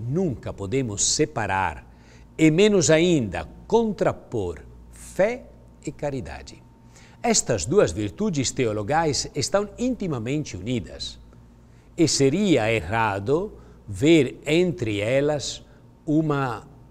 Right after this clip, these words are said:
um contraste ou uma dialética.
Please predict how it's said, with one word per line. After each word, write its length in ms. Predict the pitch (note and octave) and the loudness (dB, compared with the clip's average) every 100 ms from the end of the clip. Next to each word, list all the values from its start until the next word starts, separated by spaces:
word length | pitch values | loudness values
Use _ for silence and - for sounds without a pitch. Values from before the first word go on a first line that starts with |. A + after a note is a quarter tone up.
| - | -6
um 180 | D3 C#3+ | -4 -4
contraste 1080 | - C3 A#2+ D3 F3 C#3+ - - G#2+ F2 - - - - - | -4 -4 -2 2 4 2 -2 -4 -6 -6 -10 -20 -20 -20 -6
ou 720 | C3+ B2+ B2 A2+ G#2 G2+ - | -4 -2 -2 -4 -4 -6 -6
uma 280 | A#2+ A2+ A2 | -6 -6 -6
dialética. 960 | F#2 A2+ F#2 C#3 C#3 - F2+ - C2+ | -6 -6 -2 2 0 0 -12 -12 -18